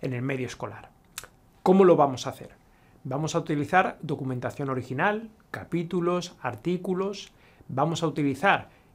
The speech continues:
guías en PowerPoint, vamos a hacer videoconferencias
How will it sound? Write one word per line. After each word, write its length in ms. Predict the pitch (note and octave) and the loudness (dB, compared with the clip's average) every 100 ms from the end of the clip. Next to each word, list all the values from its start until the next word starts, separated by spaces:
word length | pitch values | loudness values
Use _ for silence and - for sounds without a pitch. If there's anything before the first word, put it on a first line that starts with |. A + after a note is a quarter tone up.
| - | -10
guías 560 | C3 F3+ D3+ - - _ | 0 2 2 -2 -14 _
en 120 | - A#2 | -12 -6
PowerPoint, 880 | D3 D3+ D3+ C3 - F#3 A3 A#3 - _ - | 0 2 2 0 0 2 2 -2 -12 _ -4
vamos 320 | D3+ E3 E3 | -2 0 -2
a 20 | |
hacer 240 | - F3+ | -2 -2
videoconferencias 1300 | B2+ B2 A2+ A2 G#2+ - A#2+ G3 G3 F3+ F#3+ A3 - | 0 -4 -6 -8 -8 -8 -2 -2 -2 -2 -2 -4 -14